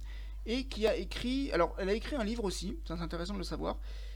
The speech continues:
C'est un livre sur le, la sclérose en plaques, voilà. Mais elle a surtout écrit pas mal de science-fiction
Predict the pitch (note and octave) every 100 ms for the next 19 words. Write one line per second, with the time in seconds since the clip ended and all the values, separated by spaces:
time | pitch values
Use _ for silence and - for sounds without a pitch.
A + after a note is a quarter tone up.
0 | - - F#3+ G#3+ C4 B3+ A#3 - - G#3
1 | A3 B3 A#3 D3+ D#3 F3 F3 E3+ E3 D#3+
2 | D#3+ D#3 D3+ D3+ D3+ D3+ D#3+ - G#3+ F3+
3 | D#3 D3 - - C#3 - - - - -
4 | - D#3 F#3+ A3 F#3+ F3+ F3 F#3 A3+ A#3+
5 | B3+ D#3+ E3 - G#3+ F3+ G3 E3+ F#3 -
6 | E3 - F#3+ C4